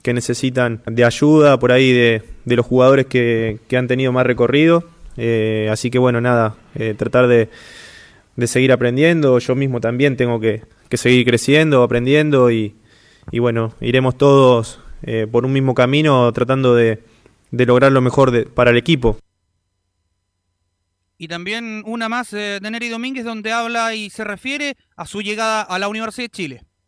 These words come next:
Speaker 1: Conocía la realidad, lo que, lo que venía viviendo el club. La verdad que, bueno, como decía Manu,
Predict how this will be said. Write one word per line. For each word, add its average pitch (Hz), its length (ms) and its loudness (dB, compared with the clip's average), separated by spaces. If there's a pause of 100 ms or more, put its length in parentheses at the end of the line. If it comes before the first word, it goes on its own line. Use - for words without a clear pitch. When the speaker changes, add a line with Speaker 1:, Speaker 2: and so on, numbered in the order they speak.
(360)
Speaker 1:
Conocía 131 640 -4 (160)
la 120 140 -4
realidad, 120 520 0
lo 117 160 -2
que, 113 220 -6 (680)
lo 127 100 -4
que 123 100 -2
venía 127 460 0
viviendo 131 320 0
el 123 100 -2
club. 165 320 0 (320)
La 117 100 -8
verdad 117 280 -2
que, 113 400 -2 (320)
bueno, 113 260 -10 (560)
como 113 240 -10
decía 120 260 -6
Manu, 123 520 -4